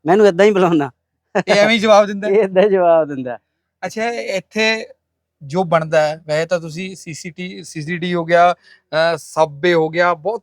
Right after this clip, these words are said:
Speaker 2: ਚੀਜ਼ ਜਾ ਕੇ ਖਾਣਾ ਪੀਣਾ ਪਸੰਦ ਕਰਦੇ ਹੋ।
Speaker 1: ਹਾਂਜੀ।
Speaker 2: ਕਦੇ ਇਸ ਮੈਕਡੀ ਚ ਖਾਧਾ ਹੈ,
Speaker 1: ਨਹੀਂ,
Speaker 2: ਜਿਹੜਾ
Speaker 1: ਕਦੇ
Speaker 2: ਮੋਟਰ ਵਾਲਾ
Speaker 1: ਨਹੀਂ,
Speaker 2: ਮੈਕਡੀ
Speaker 1: ਕਦੇ
Speaker 2: ਹੈ?
Speaker 1: ਨਹੀਂ, ਕਦੇ ਨਹੀਂ, ਖਾਂਦੇ ਹੀ ਇੱਥੇ ਆਪਾਂ।
Speaker 2: ਹਾਂ।
Speaker 1: ਰੂਟੀਨ ਚ।
Speaker 2: ਹੂੰ।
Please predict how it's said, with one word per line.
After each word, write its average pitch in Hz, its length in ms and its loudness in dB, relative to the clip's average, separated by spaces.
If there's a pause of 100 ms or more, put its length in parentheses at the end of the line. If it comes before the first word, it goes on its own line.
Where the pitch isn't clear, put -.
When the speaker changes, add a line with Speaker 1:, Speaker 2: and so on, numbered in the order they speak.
(160)
Speaker 2:
ਚੀਜ਼ 156 380 -14 (240)
ਜਾ 151 180 -4
ਕੇ 139 160 -8
ਖਾਣਾ 165 280 -8
ਪੀਣਾ 170 260 -10
ਪਸੰਦ 160 300 -12
ਕਰਦੇ 123 280 -10
ਹੋ। 135 60 -14 (240)
Speaker 1:
ਹਾਂਜੀ। 117 200 -12
Speaker 2:
ਕਦੇ 175 300 -8 (720)
ਇਸ 185 300 -16 (500)
ਮੈਕਡੀ 156 320 -6
ਚ 147 100 -14
ਖਾਧਾ 160 260 -8
ਹੈ, 196 40 -8
Speaker 1:
ਨਹੀਂ, 180 100 -6
Speaker 2:
ਜਿਹੜਾ 175 160 0
Speaker 1:
ਕਦੇ 175 120 -6
Speaker 2:
ਮੋਟਰ 143 160 -2
ਵਾਲਾ 170 120 2
Speaker 1:
ਨਹੀਂ, 170 100 0
Speaker 2:
ਮੈਕਡੀ 156 300 -4
Speaker 1:
ਕਦੇ 180 80 -2
Speaker 2:
ਹੈ? 180 60 -2
Speaker 1:
ਨਹੀਂ, 175 120 -4
ਕਦੇ 160 260 -6
ਨਹੀਂ, 160 120 -8
ਖਾਂਦੇ 165 360 -4
ਹੀ 185 100 2
ਇੱਥੇ 127 260 -10
ਆਪਾਂ। 107 280 -20 (580)
Speaker 2:
ਹਾਂ। 123 180 -8
Speaker 1:
ਰੂਟੀਨ 139 420 -2
ਚ। 117 180 -10 (320)
Speaker 2:
ਹੂੰ। 127 200 -14